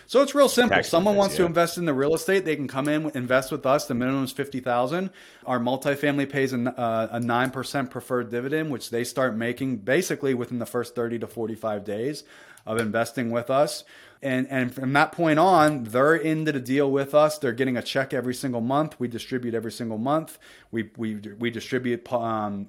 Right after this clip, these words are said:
Speaker 1: uh, when we do the refi, we distribute the, uh, their initial investment back to them, as well as any portion of the profits that are left over as well at that time. And then they continue to get their distribution every single month until we liquidate that property. So for them,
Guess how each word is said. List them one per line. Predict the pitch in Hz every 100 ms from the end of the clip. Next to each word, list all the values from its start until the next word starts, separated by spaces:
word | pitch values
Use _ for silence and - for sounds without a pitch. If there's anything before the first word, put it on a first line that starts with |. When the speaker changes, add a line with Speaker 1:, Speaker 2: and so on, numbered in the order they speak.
| -
Speaker 1:
uh, | 107 101
when | 107 110
we | 110
do | 113
the | 104
refi, | 113 127 139 135 131
we | 117
distribute | 104 - 117 110 113 -
the, | 113 107 104
uh, | 101 98 98
their | 95 110 107
initial | 104 110 120
investment | 107 110 - 117 95
back | 113 -
to |
them, | 127 110
as | 107
well | 107
as | 104
any | 104 101
portion | 110 104 110
of | 95
the |
profits | - 107 110 120 -
that | 110
are | 98
left | 98 -
over | 110 110 110 101
as | 90
well | 104 123 143 - - - -
at | 117 127
that | 120
time. | 131 139 151 160
And | 127 123
then | 127
they | 131
continue | 135 123 139 147
to | 131
get | 131 131
their | 113
distribution | 113 - 110 110 - 110
every | 107 107
single | 113 107
month | 104 101
until | 107 95 104
we | 98
liquidate | 95 104 95 92
that | 85 80
property. | 107 101 101 80 73 - - -
So | - 117
for | 131
them, | 208 240 175 151 143